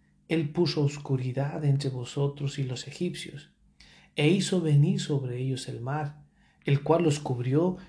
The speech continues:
y vuestros ojos, ojos vieron lo que hice en Egipto. Después estuvisteis muchos días en el desierto. Y os introduje en la tierra de los amorreos, que habitaban al otro lado del Jordán,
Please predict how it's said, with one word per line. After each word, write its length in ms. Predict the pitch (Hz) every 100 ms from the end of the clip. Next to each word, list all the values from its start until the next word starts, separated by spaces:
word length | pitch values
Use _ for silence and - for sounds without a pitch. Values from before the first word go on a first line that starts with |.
| _
y 120 | 175
vuestros 440 | 147 147 - 147 196
ojos, 340 | 185 156 151 - - -
ojos 360 | 190 165 143
vieron 400 | - 220 220 156
lo 160 | 143 135
que 220 | 139 -
hice 360 | 220 233 - 131
en 100 | 127
Egipto. 580 | - 151 147 - 139 143 - - _ _ _ 147
Después 640 | 131 - - 147 147 147
estuvisteis 680 | - - 131 165 - 151 135
muchos 540 | 151 233 - 180 143
días 380 | 156 226 120 -
en 100 | 127
el 140 | 120
desierto. 540 | 123 117 123 - - _ _ _ _ _ _ _ _ _ _ _
Y 80 | 165
os 160 | 151 -
introduje 580 | 180 202 185 240 - 202
en 80 |
la 160 | 175 147
tierra 340 | 170 160 165
de 220 | 151 143 139
los 220 | 135 135
amorreos, 760 | 127 123 127 185 175 - - _ _ _ _ _
que 100 | -
habitaban 600 | 147 143 147 147 151 147
al 140 | 131 139
otro 240 | 151 143
lado 300 | 135 190 156
del 100 | 135
Jordán, 540 | 127 131 123 - 131